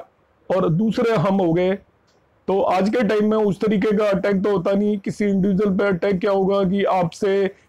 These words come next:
किसी तरीके का कोई harm करने की कोशिश करेगा या फिर आपसे किसी की लड़ाई हो सकती है। तो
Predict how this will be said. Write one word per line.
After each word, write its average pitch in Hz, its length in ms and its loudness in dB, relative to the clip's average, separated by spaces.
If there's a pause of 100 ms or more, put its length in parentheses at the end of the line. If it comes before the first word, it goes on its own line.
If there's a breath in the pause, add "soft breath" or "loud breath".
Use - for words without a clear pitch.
(100)
किसी 220 240 0
तरीके 202 340 0
का 196 140 0
कोई 190 200 0
harm 165 280 2
करने 180 280 0
की 175 120 0
कोशिश 165 360 -2
करेगा 151 460 0 (1300)
या 185 220 0
फिर 190 180 0
आपसे 180 280 0
किसी 175 260 -2
की 180 120 0
लड़ाई 180 320 2
हो 185 140 0
सकती 170 320 -2
है। 165 160 2 (380 soft breath)
तो 190 100 0